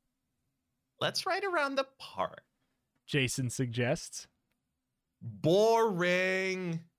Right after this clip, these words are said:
Speaker 2: Stacy responds.
Speaker 1: "Let's go play someplace new."
Speaker 2: As always, you make the decision.
Speaker 1: "Mm,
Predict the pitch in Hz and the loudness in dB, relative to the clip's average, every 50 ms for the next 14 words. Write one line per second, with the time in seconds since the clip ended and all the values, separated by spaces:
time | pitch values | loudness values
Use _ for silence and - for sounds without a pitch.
0 | _ - - - - 135 113 104 - - 110 101 101 98 - - 120 107 101 101 | _ -12 -10 -4 -2 -2 -2 -2 -4 -6 -6 -6 -6 -6 -6 -4 -4 -4 -4 -4
1 | 113 135 151 - - - _ _ _ _ _ _ _ _ _ _ _ _ _ _ | -6 -8 -8 -10 -10 -12 _ _ _ _ _ _ _ _ _ _ _ _ _ _
2 | _ - - 92 113 110 117 139 123 123 127 127 127 135 135 - - 135 107 123 | _ -6 -2 -2 -2 0 2 0 0 2 0 -2 -2 -2 -2 -2 -2 -2 -2 0
3 | 131 180 185 170 - 107 92 95 98 95 82 78 - - _ _ _ _ _ _ | 0 -2 -2 -2 -4 -4 -2 -2 -2 -2 -2 -4 -8 -14 _ _ _ _ _ _
4 | _ _ _ _ _ - - - 190 202 180 180 170 160 151 139 131 123 127 147 | _ _ _ _ _ -10 -2 0 0 2 2 4 4 6 6 6 4 4 2 0
5 | 151 135 135 135 131 127 120 - - 123 117 113 - 127 107 90 87 - - - | -2 0 -2 0 0 -2 -4 -4 -6 -6 -6 -6 -6 -6 -8 -8 -10 -14 -18 -20
6 | _ _ _ _ _ _ _ _ _ _ _ _ _ _ _ _ _ _ _ _ | _ _ _ _ _ _ _ _ _ _ _ _ _ _ _ _ _ _ _ _
7 | _ _ - - 202 226 226 226 233 233 233 233 208 | _ _ -14 -10 -6 -6 -4 -4 -4 -4 -4 -4 -6